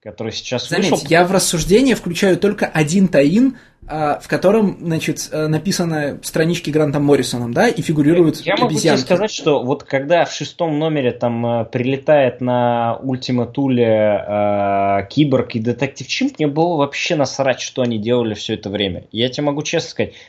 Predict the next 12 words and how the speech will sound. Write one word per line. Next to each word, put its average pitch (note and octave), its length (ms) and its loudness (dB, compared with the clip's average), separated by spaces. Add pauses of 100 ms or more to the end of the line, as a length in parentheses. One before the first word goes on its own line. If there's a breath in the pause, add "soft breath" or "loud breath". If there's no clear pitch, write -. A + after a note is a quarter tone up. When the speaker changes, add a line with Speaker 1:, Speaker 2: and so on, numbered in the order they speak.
(120)
Speaker 1:
у C#3 80 -4
них A3+ 240 -6
просто F#3 380 -4
в - 220 -20
панельке C#3+ 580 -2 (100)
одной A#2+ 320 -2
написано, A#2+ 500 -4
что - 220 -4
они B2+ 260 -2
едут A2+ 420 -2
вот A2 240 -8
туда-то A3 520 -2